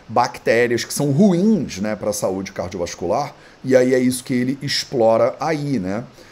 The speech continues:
É, no caso, por exemplo, né, a gente já sabe, né, que, é, o nosso microbioma oral, ele pega elementos da nossa alimentação e, e o microbioma também da digestão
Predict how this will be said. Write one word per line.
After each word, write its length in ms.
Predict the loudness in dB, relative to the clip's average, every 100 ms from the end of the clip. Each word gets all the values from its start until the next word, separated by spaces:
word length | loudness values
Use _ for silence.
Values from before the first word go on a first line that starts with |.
| -14 -4
É, 160 | -2 2
no 100 | 0
caso, 600 | 2 4 4 4 2 2
por 180 | 0 0
exemplo, 580 | 0 0 -2 -2 -2
né, 380 | -2 -2 2 4
a 80 | 2
gente 240 | 0 -2
já 100 | -2
sabe, 520 | 0 2 2 2 0 -4 -10 -8
né, 200 | -4 -2 -4
que, 540 | -8 -4 0 0 0
é, 200 | 0 0 0
o 80 |
nosso 320 | -2 -2 -2 -2
microbioma 840 | -2 0 0 0 0 -2 -2 0
oral, 640 | 4 6 6 4 4 4 -2
ele 240 | -4 -4
pega 420 | -4 0 2 4
elementos 520 | 2 2 0 -2 -4 -4
da 100 | -4
nossa 420 | -4 -2 0 0
alimentação 640 | -2 -2 -4 -4 -2 -2 -4
e, 180 | -6
e 60 | -6
o 40 |
microbioma 600 | -4 -6 -4 -4 -2 -4
também 240 | -4 -6 -4
da 80 | -4
digestão 500 | -4 -6 -4 -4